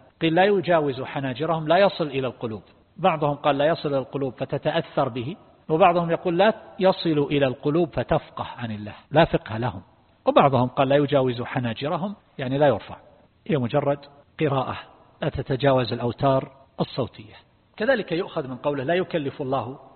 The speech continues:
نفسا إلا وسعها"، يؤخذ منه الرخص، ترخص، فإن الله يحب أن تؤتى رخصه كما يحب أن تؤتى عزائمه.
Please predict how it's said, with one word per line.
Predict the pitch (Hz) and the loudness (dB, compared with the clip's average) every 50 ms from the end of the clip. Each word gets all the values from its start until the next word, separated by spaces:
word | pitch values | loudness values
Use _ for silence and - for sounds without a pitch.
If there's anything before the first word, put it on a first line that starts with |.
| - _ _ _ _ _ | -20 _ _ _ _ _
نفسا | 170 175 - - - - 127 120 135 - | -4 -2 -2 -4 -6 -6 -6 -6 -4 -4
إلا | 190 190 170 143 | -4 0 2 2
وسعها"، | 135 127 113 - - 113 110 117 160 - - - _ _ _ _ _ _ _ 185 | 2 0 -2 -6 -10 -10 -10 -10 -10 -12 -14 -20 _ _ _ _ _ _ _ -8
يؤخذ | 160 - - 170 156 185 | -6 -2 -2 -2 -2 -2
منه | 185 175 | -4 -4
الرخص، | 185 - 247 - - - - - - - - - _ _ _ _ _ _ _ _ - | -2 -4 -6 -8 -8 -14 -18 -20 -20 -20 -20 -20 _ _ _ _ _ _ _ _ 2
ترخص، | 151 151 143 - - - 117 - - - - - - - _ _ _ _ _ _ - | 4 4 4 4 0 -6 -6 -6 -8 -12 -12 -14 -16 -18 _ _ _ _ _ _ -6
فإن | 151 143 | -2 -2
الله | 139 135 143 135 127 | 0 2 2 2 2
يحب | 131 131 - - - 190 123 - - - | 0 -2 -4 -4 -6 -6 -8 -8 -12 -10
أن | 120 110 104 101 104 117 - _ _ _ _ _ | -10 -8 -8 -10 -12 -14 -20 _ _ _ _ _
تؤتى | - 180 - - - | -4 -4 -4 -4 -6
رخصه | 120 110 113 104 - - 101 - - - 101 120 127 - | -6 -6 -6 -8 -10 -14 -14 -14 -14 -16 -16 -16 -16 -6
كما | - 180 160 156 | -4 -2 0 0
يحب | 143 127 - - 151 127 - | 0 -2 -2 -6 -8 -8 -8
أن | - 117 110 | -12 -12 -10
تؤتى | - 147 131 - - 147 147 - _ _ _ _ | -10 -12 -12 -10 -10 -12 -12 -12 _ _ _ _
عزائمه. | - 139 131 101 120 117 - 117 104 95 95 80 90 | -6 -6 -4 -4 -4 -6 -6 -6 -10 -12 -12 -14 -16